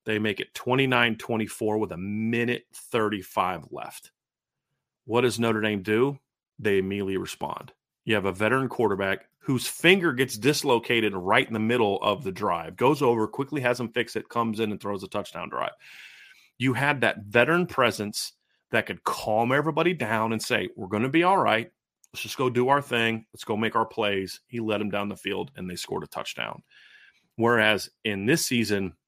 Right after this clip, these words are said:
you're asking a, a redshirt freshman, basically, who had not played a lot of football, to go out there and say, "Hey, we need you to go win us a game."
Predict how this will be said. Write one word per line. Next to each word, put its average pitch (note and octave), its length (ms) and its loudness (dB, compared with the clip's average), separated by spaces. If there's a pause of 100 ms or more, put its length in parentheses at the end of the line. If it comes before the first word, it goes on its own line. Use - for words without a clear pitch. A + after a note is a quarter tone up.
(120)
you're A#2+ 260 0
asking B2+ 440 2
a, G2 280 -2 (140)
a G2 140 -4
redshirt A#2+ 640 0 (100)
freshman, B2 720 0
basically, F#2+ 640 -6 (220)
who A#2+ 100 0
had G#2+ 160 0
not G#2+ 320 0
played A#2 220 -2
a A2+ 60 -2
lot G#2 200 0
of G2+ 80 -8
football, F#2+ 520 -4 (460)
to - 80 -12
go A#2 240 2
out B2 220 6
there G2+ 160 0
and G2+ 160 -4
say, G2 280 -2
"Hey, A#2 360 2 (580)
we B2 120 0
need B2+ 180 0
you A#2 80 -4
to A#2 80 -6
go A2 160 2
win A2 160 0
us G2+ 160 -4
a A2+ 60 -4
game." F#2 340 -8